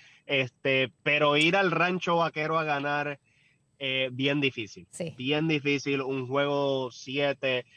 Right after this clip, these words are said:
Speaker 1: Eh, este año Cristian Dalmau demostró por qué, eh, fue el dirigente del año, por qué esos vaqueros ganaron, de, se merecían ganar ese back-to-back.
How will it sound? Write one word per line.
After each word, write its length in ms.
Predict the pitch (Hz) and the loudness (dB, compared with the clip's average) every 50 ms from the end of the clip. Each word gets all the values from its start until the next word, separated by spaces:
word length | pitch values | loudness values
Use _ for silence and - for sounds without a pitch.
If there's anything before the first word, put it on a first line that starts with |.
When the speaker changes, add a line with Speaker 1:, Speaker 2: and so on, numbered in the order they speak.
| - _ _ - | -20 _ _ -6
Speaker 1:
Eh, 300 | 123 120 117 113 113 - 123 131 | -4 -2 -2 -2 -2 -2 -4 -4
este 280 | 131 - - 156 147 143 | -6 -4 -2 0 2 2
año 480 | 143 147 156 156 156 151 147 139 131 | 2 2 2 2 2 2 2 2 0
Cristian 480 | - - 127 123 120 - 139 131 127 123 | -2 -2 -4 -4 -4 -2 -4 -4 -2 -2
Dalmau 440 | 117 113 113 120 120 127 131 143 143 131 | -4 -4 -4 -2 0 0 2 0 0 -2
demostró 920 | 127 139 135 123 123 123 117 107 - _ - - 127 131 143 156 185 196 | -2 -2 -2 -2 -2 -4 -6 -8 -12 _ -8 -4 -2 0 2 2 0 0
por 260 | - - 147 139 127 - | -2 -2 -2 -2 -2 -4
qué, 720 | - 135 135 139 143 143 143 139 135 131 123 117 113 110 _ _ _ _ _ _ _ _ - | -4 -4 -2 0 0 2 2 2 0 0 -2 -4 -6 -10 _ _ _ _ _ _ _ _ -4
eh, 360 | 127 123 123 123 120 120 113 - | -2 0 2 2 2 0 0 -2
fue 180 | - - 135 | -2 -2 0
el 80 | 139 135 | 0 2
dirigente 420 | 139 135 131 131 139 135 123 - 131 | 2 2 2 2 0 0 0 0 0
del 180 | 127 127 123 | 0 2 2
año, 320 | 123 127 135 143 147 143 - _ _ - | 2 2 2 2 0 -2 -4 _ _ -4
por 260 | 123 123 120 110 - | -4 -4 -4 -4 -8
qué 340 | _ - 143 147 151 151 147 | _ -2 0 0 2 0 0
esos 260 | 135 - 151 139 131 | 0 -2 -2 -2 -2
vaqueros 640 | 143 139 127 - 135 139 139 143 135 127 - - _ _ - - - _ _ - | -2 -2 -2 0 0 0 2 2 0 -2 -6 -18 _ _ -20 -20 -20 _ _ -10
ganaron, 500 | 107 101 120 120 123 123 127 139 139 120 117 120 113 | -4 0 2 2 4 4 4 4 2 0 -2 -4 0
de, 220 | 123 127 127 123 120 117 110 - 120 117 120 | 2 2 2 2 0 -4 -12 -14 -14 -14 -10
se 120 | - 127 120 | -6 -4 -2
merecían 460 | 120 117 117 110 - 135 143 143 143 | 0 0 -2 -2 -2 0 0 0 2
ganar 220 | 135 131 135 139 143 | 2 2 2 2 2
ese 220 | 139 - 143 131 | 0 0 0 0
back-to-back. 720 | 135 139 131 - _ - 135 120 135 143 147 - - - | 0 0 0 -2 _ -2 0 2 4 2 2 0 -4 -16